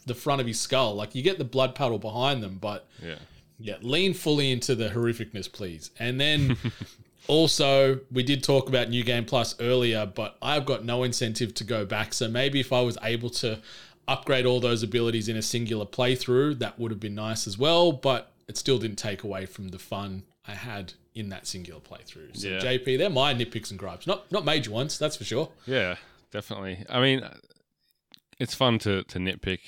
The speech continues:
Speaker 2: <laughs> Uh, what did you think of the voiceover for Hugo? Because there was times where I was like, "This kid's really annoying," as many child actors are. And then other times it was like, "Ah, he's just a little kid. Like, it's
Speaker 1: Th-,
Speaker 2: fine."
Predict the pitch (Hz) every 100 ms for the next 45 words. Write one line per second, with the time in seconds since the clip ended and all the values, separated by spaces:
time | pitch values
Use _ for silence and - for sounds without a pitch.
0 | - 113 127 - 185 - - - - 151
1 | 214 294 285 190 170 143 127 107 101 107
2 | 110 - 107 101 95 95 - - - 101
3 | - - 95 87 80 76 87 113 107 123
4 | 117 - 139 147 160 143 113 107 101 -
5 | 107 - 110 95 95 92 87 82 85 117
6 | 156 175 170 - _ 110 95 104 104 101
7 | 101 - 95 92 90 90 - 95 80 -
8 | 85 98 127 120 123 113 143 147 143 127
9 | 127 107 104 101 98 - - 143 120 107
10 | - 90 80 - 67 69 - 67 - -
11 | _ _ _ _ _ _ 104 - - 69
12 | 71